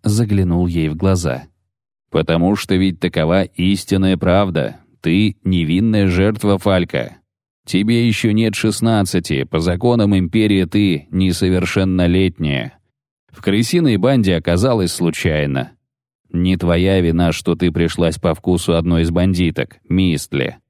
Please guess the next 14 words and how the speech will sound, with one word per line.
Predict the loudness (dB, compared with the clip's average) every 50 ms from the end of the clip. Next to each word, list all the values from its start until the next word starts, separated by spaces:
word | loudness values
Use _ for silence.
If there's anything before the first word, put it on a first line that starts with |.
| _ _ _ _ _ -4
противоестественная | -2 0 0 0 0 0 0 2 2 0 -2 -2 -2 0 0 0 -2 -2 -2 0 0 2 0 0
сексуальная | 0 -2 -2 -4 -2 0 0 2 2 2 2 2 2
ориентация | 2 2 0 0 0 0 0 -2 -2 -2 -2 -2 -2
которой | 0 0 -2 0 0 0 2 2 2 2
ни | 2 2 2
для | 2 2 0 0 0
кого | 0 0 0 2 2 2 2
не | 2 0 -2
секрет. | -2 -2 -4 -4 -2 -4 -4 -4 -6 -8 -12 -18 -20 _ _ _ _ _ _ _ _ _ _ _
Ты | _ -2 -2 0
попала | 0 0 -2 0 0 0 0 2 2 0
под | 0 0 -2 -2 0
влияние | 0 0 0 2 2 2 2 2 2 2 2
Мистли, | 2 2 2 0 0 -2 -4 -4 -4 -4 -4 -6